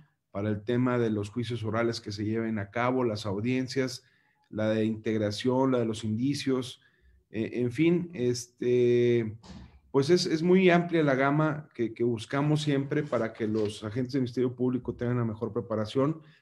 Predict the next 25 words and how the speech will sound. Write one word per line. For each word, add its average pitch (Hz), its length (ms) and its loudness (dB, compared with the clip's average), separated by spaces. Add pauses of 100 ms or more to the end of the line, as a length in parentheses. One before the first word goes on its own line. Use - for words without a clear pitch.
los 113 220 -2
policías 123 640 2
también. 131 580 0 (360)
Ahorita 131 420 0
puedo 131 160 4
decirles 131 300 0
que, 104 100 -8
por 107 140 -4
ejemplo, 123 200 -2
el 123 80 -4
caso 127 220 -4
de 135 80 2
la 120 80 2
Fiscalía 117 400 -2
de 123 80 -8
Coahuila, 127 640 0 (560)
pues 113 520 -2
alrededor 117 340 0
de 156 140 0
cuarenta, 131 540 4
de, 107 180 4
de 101 160 -2
cuarenta 107 400 0
y 104 80 0
siete 135 680 0